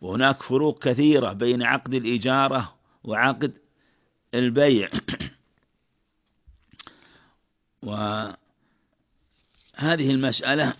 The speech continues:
<clears throat> تبنى على قاعدة أيضًا فقهية، وهي إذا،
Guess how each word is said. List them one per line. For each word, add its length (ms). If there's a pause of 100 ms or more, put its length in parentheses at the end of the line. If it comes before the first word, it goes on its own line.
(200)
<clears throat> 280
تبنى 280
على 400
قاعدة 680
أيضًا 460 (1080)
فقهية، 720
وهي 520 (880)
إذا، 440